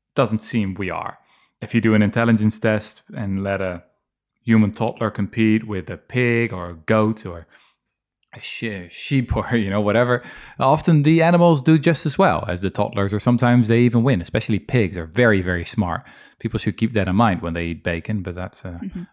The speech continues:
Speaker 1: I guess, another book. But what makes us so special is that I think we have this extraordinary capacity to cooperate on a scale that other species can't. We can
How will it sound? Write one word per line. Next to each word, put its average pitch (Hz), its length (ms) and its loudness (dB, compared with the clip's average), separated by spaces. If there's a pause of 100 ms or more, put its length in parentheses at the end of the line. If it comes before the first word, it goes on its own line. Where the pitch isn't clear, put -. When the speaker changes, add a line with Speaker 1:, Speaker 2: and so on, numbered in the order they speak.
Speaker 1:
I 98 60 -4
guess, 92 220 -6
another 95 220 -2
book. 117 300 -4 (540)
But 156 340 2
what 196 180 2
makes 185 260 0
us 135 100 -2
so 117 100 -2
special 143 500 0
is 104 180 -2
that 123 240 2
I 123 100 -2
think 131 240 -2
we 143 240 -4
have 147 180 0
this 127 180 -2
extraordinary 127 720 0
capacity 104 560 -4
to 98 500 -4 (180)
cooperate - 680 -4
on 107 140 2
a - 40 -2
scale 135 380 4
that 104 160 2
other 95 160 -2
species - 460 -6
can't. 98 300 -4 (380)
We 123 140 4
can 127 160 2